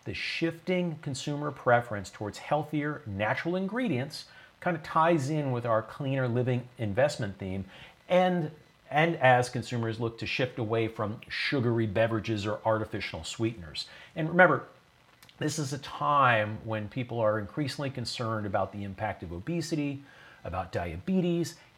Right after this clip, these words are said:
and we're also starting to hear a lot more about the side effects from all those weight loss drugs that are making headlines. Now,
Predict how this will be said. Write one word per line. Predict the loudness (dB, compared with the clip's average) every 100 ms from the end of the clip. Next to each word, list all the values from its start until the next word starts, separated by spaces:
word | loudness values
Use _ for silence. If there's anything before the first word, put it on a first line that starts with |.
| _ -12
and | -2 2 2 2 0
we're | 0
also | 4 4 4 0 -4
starting | -2 -4 -2
to | -4
hear | -2 -2 -4 -8 -14
a | -10
lot | -6 -4 -2 -2 0
more | 2 4 2 0 0
about | 4 4 2
the |
side | -6 -6 0 4 4
effects | 2 -2 -4 -6 -16 -18 -20 -20 -20 _
from | -2 0 4
all | 4 6
those | 4 2
weight | 2 0 0
loss | 0 0 0
drugs | -4 -4 -4 -4
that | -6
are | -4
making | -6 -8 -10
headlines. | -6 -4 -4 -8 -14 -20 -18 -16 -2
Now, | 2 2